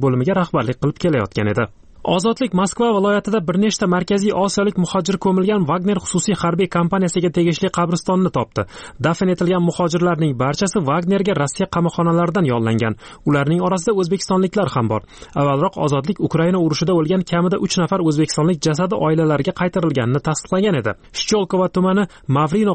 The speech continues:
qishlog'idagi qabristonda paydo bo'lgan yangi qabrlar ustida Wagner kompaniyasi tamg'asi bosilgan bayroq va tasmalar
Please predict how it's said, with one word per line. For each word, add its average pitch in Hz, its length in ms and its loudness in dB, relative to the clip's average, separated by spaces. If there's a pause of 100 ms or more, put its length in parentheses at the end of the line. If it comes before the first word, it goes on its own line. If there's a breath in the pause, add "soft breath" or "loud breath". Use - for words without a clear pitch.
qishlog'idagi 165 520 0
qabristonda 170 560 0
paydo 165 320 2
bo'lgan 151 320 0
yangi 170 280 2
qabrlar 151 440 0
ustida 175 280 -2 (360 loud breath)
Wagner 190 340 2 (100)
kompaniyasi 175 500 0 (100)
tamg'asi 151 340 0 (100)
bosilgan 139 380 0 (100)
bayroq 123 380 0
va 190 160 -2
tasmalar 170 380 0